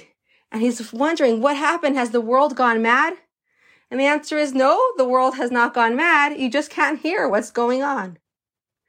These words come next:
And he turned to the man and he said, "The same thing with the Hasidim. The Hasidim are in tune to the essence of the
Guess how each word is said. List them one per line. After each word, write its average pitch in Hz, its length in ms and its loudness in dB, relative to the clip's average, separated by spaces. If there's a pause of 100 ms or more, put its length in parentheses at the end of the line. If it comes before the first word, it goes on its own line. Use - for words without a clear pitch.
(560)
And 269 200 2
he 262 80 0
turned 302 260 2
to 311 80 0
the 262 160 4
man 240 140 4
and 247 100 2
he 233 60 2
said, 226 240 2
"The 226 80 2
same 254 300 2
thing 254 220 4
with 220 160 2
the 214 160 -2
Hasidim. 180 560 -4 (520)
The 196 180 -6
Hasidim 269 640 2
are 214 160 0
in 185 140 -2
tune 226 560 2 (400)
to - 140 -16
the 208 220 0
essence 247 380 2
of 233 100 2
the 202 160 -2